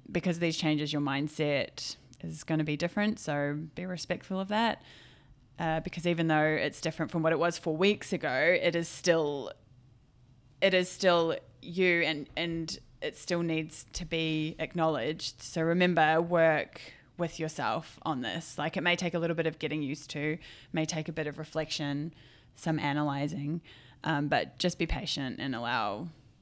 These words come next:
things to go on. Don't, don't fight against it. Just kinda go with it. Um,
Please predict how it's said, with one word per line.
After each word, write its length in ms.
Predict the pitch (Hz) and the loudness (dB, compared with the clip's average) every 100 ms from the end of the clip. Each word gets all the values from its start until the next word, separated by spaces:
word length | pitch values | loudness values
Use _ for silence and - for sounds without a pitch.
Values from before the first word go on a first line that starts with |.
| - _ - - | -20 _ -20 -20
things 360 | - - 147 156 | -14 -6 -6 -4
to 80 | 180 | 0
go 200 | 190 202 | 6 8
on. 480 | 165 151 156 160 160 | 8 6 4 2 0
Don't, 400 | 170 160 165 - - - | 0 0 0 -6 -20 -6
don't 220 | 151 156 | -4 -4
fight 220 | - 147 | -2 0
against 400 | 147 143 135 - | 0 -2 -6 -6
it. 160 | 156 - | -6 -6
Just 500 | 160 - - - - | -8 -10 -12 -16 -10
kinda 220 | 180 175 | -6 -6
go 200 | 170 135 | -4 -4
with 220 | 110 156 | -4 -6
it. 200 | - - - - - - - - _ - - - | -6 -8 -10 -20 -20 -20 -20 -20 _ -20 -14 -4
Um, 520 | 180 170 160 160 165 | 2 4 4 2 0